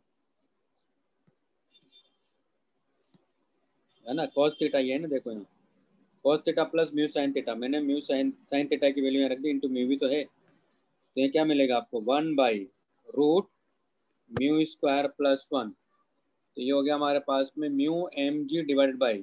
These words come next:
क्या लिखोगे, mu square by root mu square plus one plus one by root mu square plus one, यानी एफ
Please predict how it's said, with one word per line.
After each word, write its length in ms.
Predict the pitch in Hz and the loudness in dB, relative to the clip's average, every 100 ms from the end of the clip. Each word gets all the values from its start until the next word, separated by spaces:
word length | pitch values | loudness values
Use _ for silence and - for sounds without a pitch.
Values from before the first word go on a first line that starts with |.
| - _ _ _ _ - | -10 _ _ _ _ -6
क्या 120 | - 147 | 0 2
लिखोगे, 360 | 151 151 135 | 2 0 0
mu 340 | 120 131 156 160 | 0 0 0 -2
square 480 | - - 147 143 131 | -4 0 2 2 2
by 100 | 131 135 135 | 2 2 0
root 260 | 131 135 175 _ _ _ _ _ _ _ _ _ _ | -2 -2 -4 _ _ _ _ _ _ _ _ _ _
mu 300 | 127 135 156 160 | -4 0 2 0
square 400 | - 151 143 139 | 0 2 2 2
plus 260 | 139 135 135 143 | 2 0 0 -2
one 240 | 127 110 - | -4 -6 -2
plus 320 | 147 156 156 | 2 2 0
one 320 | 131 143 151 | -2 0 0
by 180 | 139 123 101 95 _ _ _ _ _ _ 113 | 2 2 0 -10 _ _ _ _ _ _ -10
root 440 | 110 139 139 180 _ _ | -2 0 0 -2 _ _
mu 320 | 117 131 147 | -6 -4 -2
square 420 | 151 - 147 139 143 | -4 -4 0 0 -2
plus 300 | 147 139 135 - | 0 0 0 -2
one, 220 | 127 104 - _ _ _ _ _ _ _ | -4 -6 -12 _ _ _ _ _ _ _
यानी 300 | 117 120 143 156 - 135 139 | -10 -4 -4 -4 -6 -2 0
एफ 120 | 156 | -2